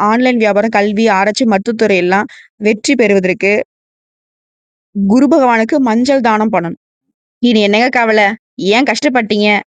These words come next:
இப்ப ஏன் இவ்வளவு கஷ்டம் வந்துட்டு இருக்கு? இனி நம்ம நல்லா இருக்க போறோமா?" எல்லாத்தையும் தெளிவா தெரிஞ்சுக்கிட்டோம் இல்ல? மீனராசியை பொறுத்த வரைக்கும் உங்க வாழ்க்கை முழுவதும் வெற்றி, செழிப்பு, ஆன்மீக வளம், மன அமைதி எல்லாமே நிச்சயமா வரும். நம்பிக்கையோட இருங்க,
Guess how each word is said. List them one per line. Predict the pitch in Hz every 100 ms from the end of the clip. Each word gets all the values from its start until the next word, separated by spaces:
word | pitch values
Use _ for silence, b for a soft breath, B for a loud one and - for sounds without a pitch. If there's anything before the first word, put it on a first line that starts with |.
| _ _
இப்ப | 214 220
ஏன் | 208 220 277
இவ்வளவு | 226
கஷ்டம் | 214 214 277 269
வந்துட்டு | 226 233 226
இருக்கு? | 196 196 190 - _
இனி | - 220 247
நம்ம | 226
நல்லா | 196 202
இருக்க | 262 247
போறோமா?" | 220 208 190 185 -
எல்லாத்தையும் | 185 196 269
தெளிவா | 214 208 226
தெரிஞ்சுக்கிட்டோம் | 214 226 247 214
இல்ல? | 190 185 202 _ _ _
மீனராசியை | 196 208 220 233
பொறுத்த | 202 196
வரைக்கும் | 214 269 339 _
உங்க | 214 208
வாழ்க்கை | 196 208 226
முழுவதும் | 214 208 233
வெற்றி, | 240 202 - 254
செழிப்பு, | - 202 208 247
ஆன்மீக | 247 190 202 233 220
வளம், | 202 233
மன | 185 208
அமைதி | 202 202 262
எல்லாமே | 180 196 220 226 262
நிச்சயமா | 208 - 226 226
வரும். | 208 - B B B 202
நம்பிக்கையோட | 202 226 285 262 277 247
இருங்க, | 220 214